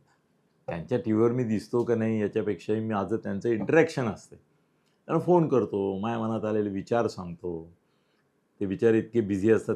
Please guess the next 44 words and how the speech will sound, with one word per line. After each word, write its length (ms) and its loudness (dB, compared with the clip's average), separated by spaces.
की 80 -4
माझे 260 0
व्हिडिओ, 280 4
व्हिडिओ 240 4
काय 160 2
ते 100 -2
बघू 280 -2
शकत 260 -4
नाही, 140 -6
पण 120 -4
मग 160 -4
मी 160 -2
त्याला 340 2
टायटल 380 8
पाठवतो 540 -2
फक्त 220 -10
वेगळं 380 4
की 60 -4
"बुवा 180 -2
हे 120 -2
असं 260 -4
आज 240 -8
मी 100 -10
केलेले 400 0
आहेत." 160 -6
म्हणजे 180 -10
त्यांना 160 -2
माहिती 280 2
राहतं 240 -2
की 80 -6
अनिल 280 -8
काय 180 -4
करतोय. 340 -8
तर 40 -4
त्यांना 280 8
हा 100 10
विषय 280 8
मी 120 6
आता 600 4
तुमच्याशी 440 -4
जो 100 0
बोलतोय 440 0
तो 140 -10
मी 180 -8